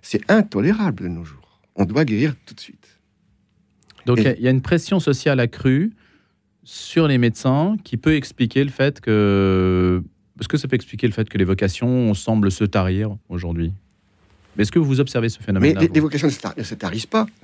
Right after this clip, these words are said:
Speaker 1: Les, la faculté de médecine fait le plein. Il y a toujours beaucoup, beaucoup d'élèves. Parcoursup ne, euh, refuse des étudiants en médecine.
Speaker 2: Mhm.
Speaker 1: Non, euh, c'est, c'est plutôt que les, les médecins, la médecine sacerdotale que nous avons fait à un moment donné,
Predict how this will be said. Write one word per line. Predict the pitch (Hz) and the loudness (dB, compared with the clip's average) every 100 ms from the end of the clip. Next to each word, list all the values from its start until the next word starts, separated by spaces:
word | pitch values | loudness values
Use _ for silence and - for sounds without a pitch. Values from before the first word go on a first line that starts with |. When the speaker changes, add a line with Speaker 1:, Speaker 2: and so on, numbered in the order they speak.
| _ | _
Speaker 1:
Les, | 123 | -6
la | 123 127 | -2 -2
faculté | 147 123 127 | -2 -4 -2
de | 110 | -2
médecine | 92 190 | -2 -2
fait | 165 | 0
le | 98 | -2
plein. | 104 240 226 - _ _ _ _ _ _ | 0 0 0 -6 _ _ _ _ _ _
Il | |
y | |
a | 135 | -2
toujours | 170 180 | 2 4
beaucoup, | 131 165 170 | 2 -2 -2
beaucoup | 127 120 | -2 -2
d'élèves. | 151 269 233 151 - - - _ | -4 -2 -4 -8 -18 -20 -20 _
Parcoursup | - - 143 - 302 | -6 -4 -2 -2 0
ne, | 143 | 2
euh, | 120 110 | 4 2
refuse | 110 139 220 220 | 2 0 0 0
des | 143 120 | 0 -2
étudiants | 117 165 | -2 0
en | |
médecine. | 135 202 320 294 | 0 2 4 4
Speaker 2:
Mhm. | 226 101 151 - _ _ | 4 0 -2 -8 _ _
Speaker 1:
Non, | 190 208 - - | 0 0 -2 -6
euh, | 113 98 | -2 -2
c'est, | 117 - | -4 -10
c'est | 120 | -10
plutôt | 160 226 | -6 -4
que | 214 | 0
les, | 131 101 107 95 | 2 4 2 2
les | 113 107 | 2 4
médecins, | 110 107 - - 196 208 160 127 - | 2 0 -2 0 4 4 4 2 -2
la | 127 | 0
médecine | 170 165 165 | 0 0 -4
sacerdotale | 135 147 135 139 104 107 101 202 196 104 | -4 -4 -4 -4 -2 -4 -2 0 2 0
que | 101 110 | 0 0
nous | 110 107 98 98 | 2 2 0 -2
avons | 98 95 | -2 -4
fait | 95 - 104 | -8 -6 -6
à | 85 | -6
un | 80 | -10
moment | 98 85 | -8 -8
donné, | 82 82 175 | -10 0 0